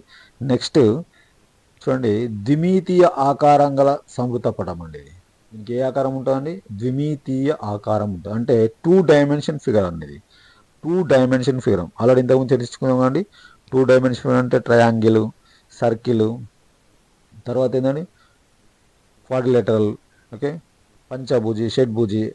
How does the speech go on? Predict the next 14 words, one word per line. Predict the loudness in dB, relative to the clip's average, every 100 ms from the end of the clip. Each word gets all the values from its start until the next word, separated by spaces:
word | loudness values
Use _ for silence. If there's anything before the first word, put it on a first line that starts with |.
| -10
అష్టభుజి, | -2 0 2 0 -2
సప్తభుజి, | -2 0 0 0 0
ఇవన్నీ | -2 -2 0
కూడా | 4 6 4 2 -6 -14 -6
ద్విమితీయ | -4 0 0 0 4 6
ఆకారం | 6 6 4 4 4
గల | 4 2 -2 _ _ _ _ _
సంవృత | -6 -4 -4
పటాలండి. | -4 -4 -6 -8 -8
అర్థమవుతుందండి? | -2 0 0 -2 0
బహుభుజి | 2 4 4 2
అంటే | 0 -2 -6 _ _ _ -16
రెండు | -10 -8 -2 2 2 0 _ _ _ -12
కన్నా | -8 -4 -4 -6